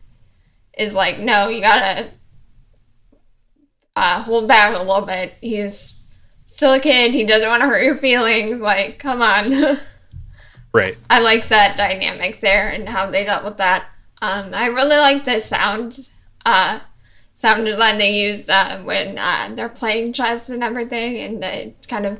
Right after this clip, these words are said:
Speaker 1: fades in the back, and you can just focus on the little details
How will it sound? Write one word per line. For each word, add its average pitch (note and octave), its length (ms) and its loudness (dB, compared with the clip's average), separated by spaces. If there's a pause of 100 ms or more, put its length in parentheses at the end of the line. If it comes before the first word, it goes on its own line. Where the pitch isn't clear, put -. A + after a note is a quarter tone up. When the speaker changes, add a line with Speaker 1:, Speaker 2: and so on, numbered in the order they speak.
Speaker 1:
fades G3+ 600 -8 (960)
in G#3 140 -4
the G3+ 40 -4
back, F#3+ 560 2
and G3+ 300 -4
you F#3+ 120 -6
can G3+ 160 -4
just G3+ 320 -4
focus G#3 380 -2
on G3 220 0
the G3 100 -2
little G3+ 640 -2 (100)
details A3 800 -2